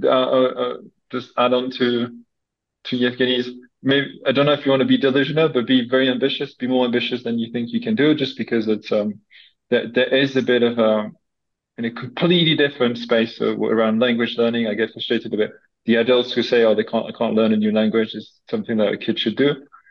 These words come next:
And it's the same thing in terms of, in terms of entrepreneurship. Like, there's a lot of people who should be entrepreneurs, who should be trying things, who, who basically thinks, "Oh, it's not, it's not, it's not the right time," or so.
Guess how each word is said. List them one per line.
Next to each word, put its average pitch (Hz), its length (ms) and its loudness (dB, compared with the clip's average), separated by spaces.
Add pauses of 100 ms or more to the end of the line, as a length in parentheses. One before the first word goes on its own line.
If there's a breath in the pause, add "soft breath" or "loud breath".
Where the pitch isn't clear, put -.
(140 soft breath)
And 117 120 2
it's 117 100 -4
the 117 60 0
same 135 240 0
thing 135 120 2
in 117 80 0
terms 113 160 0
of, - 100 0
in 110 120 -4
terms 113 180 -2
of 110 80 0
entrepreneurship. 113 640 0
Like, 110 120 2
there's 110 120 -2
a 120 60 -2
lot 117 140 2
of 117 80 -6 (280)
people 120 300 0
who 123 100 -4
should - 180 -4
be 120 100 -2
entrepreneurs, 117 440 0
who 110 80 -6
should 110 180 -10
be 110 100 -4
trying 117 380 0
things, 156 280 -2 (580)
who, 120 100 0 (100)
who 117 180 -2
basically 113 440 2
thinks, 113 260 -2
"Oh, 113 180 4
it's 107 220 -2
not, 110 320 -2
it's - 120 -12
not, 113 200 0
it's - 120 -18
not 127 160 2
the 113 80 4
right 110 220 2
time," 107 220 -4
or 101 60 -10
so. 113 160 -10